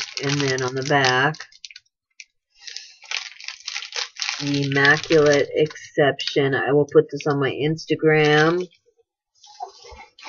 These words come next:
Um, and then I'm dropping these all over. There's, usually I end the video. I can't get the pot of gold open. Honey, can you come open this, babe?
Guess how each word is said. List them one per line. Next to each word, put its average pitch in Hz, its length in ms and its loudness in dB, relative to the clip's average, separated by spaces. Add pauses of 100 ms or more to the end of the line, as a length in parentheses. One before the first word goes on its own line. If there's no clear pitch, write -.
(220)
Um, 143 800 -2 (1800)
and 151 260 -14
then 156 540 2 (680)
I'm 156 200 -6
dropping 165 580 4
these 151 240 -4
all 156 540 6
over. 139 400 4
There's, 139 400 -2 (100)
usually 190 600 6
I 160 340 6
end 175 180 0
the 170 100 4
video. 151 340 0
I 151 160 2 (120)
can't 185 180 2
get 196 160 0
the - 200 -4
pot 160 240 6
of 151 60 2 (100)
gold 147 360 4
open. 135 460 -4 (140)
Honey, 214 320 4
can 220 100 -10
you 220 180 -6
come 240 200 -2
open 202 320 0
this, 208 240 -2
babe? 208 400 6